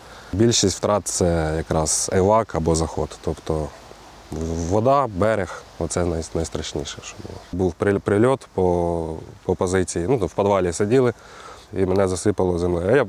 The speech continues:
якраз тільки приліг поспати, <laughs> і просипаюсь, думаю, що, щось на мене, чи хтось впав, чи що. Потім розумію, що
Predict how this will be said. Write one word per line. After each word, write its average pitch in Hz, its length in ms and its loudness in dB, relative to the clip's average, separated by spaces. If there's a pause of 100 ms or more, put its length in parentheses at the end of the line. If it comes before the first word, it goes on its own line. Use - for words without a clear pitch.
(140)
якраз 98 260 0
тільки 101 220 -2
приліг 92 320 2
поспати, 147 500 0 (340)
<laughs> - 300 -18 (240)
і - 40 0 (280)
просипаюсь, 120 380 2
думаю, 107 240 2
що, - 160 -2
щось - 520 -2
на 151 60 4
мене, 151 240 4
чи 120 120 -2
хтось - 240 0
впав, 135 260 2
чи - 140 0
що. 101 340 2
Потім 113 220 2
розумію, 107 400 4
що 92 220 2